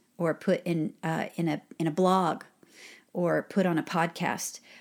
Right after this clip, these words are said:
for everyone to hear, all the people that you know to hear what you have said, would you be proud of what you said? Would you have spoken life? You see, we have to be s-, good stewards. We have to be good stewards in our everyday language. If we're gonna ever be a prophetic community that is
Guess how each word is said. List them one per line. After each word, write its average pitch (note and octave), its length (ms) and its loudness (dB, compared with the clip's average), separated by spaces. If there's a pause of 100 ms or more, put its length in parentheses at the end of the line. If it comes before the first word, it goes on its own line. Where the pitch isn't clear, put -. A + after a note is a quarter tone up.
for - 240 0
everyone G3+ 440 6
to G3 100 2
hear, F3+ 300 2
all F3 200 2
the G3+ 120 0
people F#3 540 2
that E3+ 200 0
you F3+ 160 2
know D#3 320 4
to - 160 -4
hear G3 260 4
what F#3 160 -2
you F3+ 80 2
have D#3+ 120 0
said, E3+ 380 -2 (280)
would F#3 180 0
you F#3+ 80 4
be G3+ 140 2
proud G#3+ 280 0
of F#3 120 0
what F3+ 120 0
you F3+ 60 -2
said? F3 420 -2
Would G3+ 220 2
you A#3+ 60 0
have A3 180 -4
spoken E3+ 540 0
life? F#3+ 460 -4 (600)
You G#3+ 100 2
see, C4 140 6
we C4+ 160 8
have E4+ 140 2
to D#4 80 0
be C#4 160 8
s-, - 160 2
good C#4+ 280 2
stewards. A#3 840 4 (320)
We C#4+ 120 8
have F4+ 120 4
to G4 80 4
be F#4+ 140 8
good C#4 180 4
stewards A#3+ 420 6
in F3+ 80 8
our E3 180 4
everyday G#3+ 520 6
language. F#3+ 480 6
If - 160 -2
we're D4 100 4
gonna C#4 300 8
ever C#4 280 2
be A3 140 4
a G#3 60 6
prophetic G#3+ 420 0
community G3 480 8
that E3+ 180 2
is F3+ 200 2